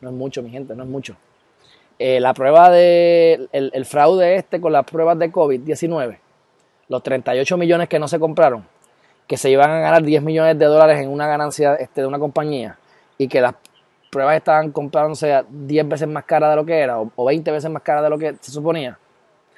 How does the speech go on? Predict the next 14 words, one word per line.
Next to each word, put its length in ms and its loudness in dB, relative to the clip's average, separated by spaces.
ahí 240 0
es 60 -6
que 100 -12
se 120 -10
pierde 200 -4
el 60 -4
dinero. 280 -12
Porque 160 -2
nosotros 220 2
podemos 240 4
quitarle 260 4
el 60 2
salario 460 6
a, 640 0